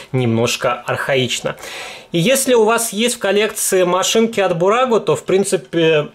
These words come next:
вы можете их оставить, потому что они довольно хорошо попадают в масштаб один к сорока трем. И при небольшой доработке они не намного хуже будут, чем модель от Mini Champs. Вот посмотрите визуально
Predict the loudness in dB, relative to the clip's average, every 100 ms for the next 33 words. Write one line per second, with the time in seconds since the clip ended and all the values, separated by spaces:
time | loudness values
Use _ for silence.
0 | _ -4 0 2 2 0 0 0 0 0
1 | 0 0 0 -2 0 0 0 0 -2 0
2 | 0 0 2 2 4 4 2 0 0 0
3 | -2 -4 -2 0 2 2 0 -2 -2 -2
4 | -2 -2 -8 -6 -2 -2 0 -2 -2 -2
5 | 0 2 0 -4 -16 -12 -8 0 2 2
6 | 2 2 2 2 2 2 0 0 -2 2
7 | 2 4 4 4 4 2 2 0 0 0
8 | 0 0 2 2 0 0 2 2 2 2
9 | 2 2 -2 -2 -2 -2 0 0 0 -4
10 | -2 0 -2 -4 -2 0 2 2 2 2
11 | 0 -2